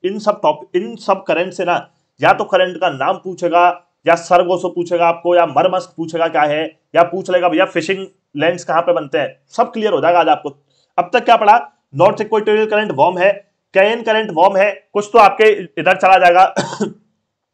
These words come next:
इन सब आइलैंड्स, कैरिबियन आइलैंड्स की तरफ, और फिर वहां से एक फ्लोरिडा करंट आएगा वार्म, गल्फ स्ट्रीम, लेब्राडोर मिलेंगे, फिशिंग ग्राउंड्स बनेंगे,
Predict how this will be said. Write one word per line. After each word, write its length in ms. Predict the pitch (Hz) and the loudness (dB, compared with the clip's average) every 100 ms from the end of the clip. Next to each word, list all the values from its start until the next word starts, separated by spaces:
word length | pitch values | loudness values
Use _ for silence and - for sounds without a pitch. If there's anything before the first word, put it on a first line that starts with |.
| _ | _
इन 100 | 160 | -4
सब 160 | 175 190 | 2 4
आइलैंड्स, 300 | 180 190 - | 4 2 -2
कैरिबियन 360 | 185 180 190 | -2 0 0
आइलैंड्स 300 | 180 175 180 | 2 2 0
की 60 | 185 | -2
तरफ, 300 | 180 185 - _ _ _ | 0 0 -2 _ _ _
और 100 | 202 | -2
फिर 160 | 208 226 | 0 0
वहां 160 | 220 214 | 2 0
से 100 | 233 | 0
एक 100 | 226 | -2
फ्लोरिडा 300 | 196 180 208 | -2 0 0
करंट 260 | 196 196 | 0 -2
आएगा 200 | 190 180 | 0 0
वार्म, 220 | 175 175 175 - _ _ | 2 2 0 -10 _ _
गल्फ 240 | 135 202 208 | 0 0 0
स्ट्रीम, 260 | - 226 | -8 -4
लेब्राडोर 380 | 208 196 208 214 | 0 2 0 -2
मिलेंगे, 300 | 196 202 214 | -4 -4 -6
फिशिंग 260 | 208 170 170 | -8 -8 -2
ग्राउंड्स 240 | 180 185 | -2 -2
बनेंगे, 340 | 180 175 180 | -6 -4 -6